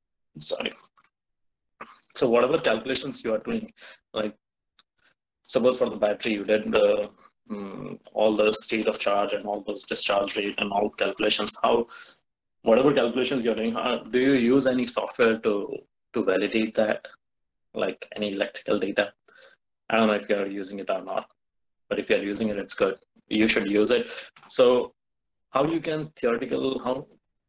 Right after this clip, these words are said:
how close your theoretical data is to your empirical or test data,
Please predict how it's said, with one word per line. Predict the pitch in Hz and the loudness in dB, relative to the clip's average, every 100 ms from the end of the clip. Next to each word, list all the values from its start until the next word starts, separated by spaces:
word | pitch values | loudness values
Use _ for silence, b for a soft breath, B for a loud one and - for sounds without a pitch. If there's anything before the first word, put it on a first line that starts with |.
| _ | _
how | - 127 | 0 2
close | 139 139 123 | 4 4 4
your | 127 120 120 117 | 4 4 2 0
theoretical | 110 113 110 113 120 110 | -2 -4 -4 -4 -4 -4
data | 104 104 104 104 101 | -8 -6 -2 0 -2
is | - | -6
to | - | -10
your | 104 98 98 - - | -6 -6 -8 -12 -8
empirical | 107 110 104 - 95 | -2 0 -2 -2 -4
or | 95 | -2
test | - 98 - | -2 -2 -2
data, | 95 90 - | -6 -6 -8